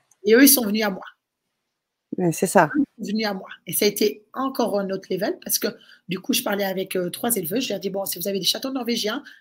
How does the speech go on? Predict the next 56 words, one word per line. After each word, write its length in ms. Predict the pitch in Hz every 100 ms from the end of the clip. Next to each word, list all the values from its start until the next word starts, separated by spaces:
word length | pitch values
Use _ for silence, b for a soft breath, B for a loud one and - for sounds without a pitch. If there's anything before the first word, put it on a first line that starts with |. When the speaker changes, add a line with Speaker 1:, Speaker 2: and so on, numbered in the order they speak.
| B
Speaker 1:
j'en 120 | 220
ai 80 | 240
vu 80 | 285
une 80 |
dizaine. 440 | 294 277 220 214 311 _ _ -
Et 100 | 214
tout 120 | 311
à 100 | 285
coup, 220 | 277 - 302
sur 240 | - 294
mon 140 | 285 254
é-, 160 | 240 -
mon, 280 | 208 220 208
mon, 400 | 202 202 196 190 190
on 20 |
m'a 140 | 196
montré 340 | 196 185 - 240
un 80 |
site, 260 | - 240 240
on 60 | 202
m'a 100 | 185
dit, « 200 | 185 208
Là, 160 | 240
Malou, 380 | 247 202 240 247
euh, 60 | 202
il 40 |
y 40 | 196
a 40 |
ces 140 | -
deux-là. » 380 | 190 208 202 285 _ B B B B B -
J'ai 180 | - 214
vu 100 | 240
la 80 |
femelle, 460 | 233 233 214 220 220 -
mais 160 | 190 202
c'était 640 | - - - 202 190 196 _ _ _ -
tout 160 | 294
de 40 | 302
suite, 180 | 294 277
elle 120 | 214
m'a 240 | 208 - _ -
aspirée 840 | - 311 - - 240 208 262 311 - _ _ _ b b b -
et, 100 | 208
et, 380 | 196 190 196 190
et 20 | 170
j'ai 140 | 196
pas 160 | 233 226
su 340 | - 277 -
comprendre. 560 | - 277 - 254 311 202
Là, 140 | 220
elles 60 | 220
m'ont 100 | 190
dit, « 120 | 226
Ah, 80 | 202
c'est 140 | - 180
bon, 200 | 180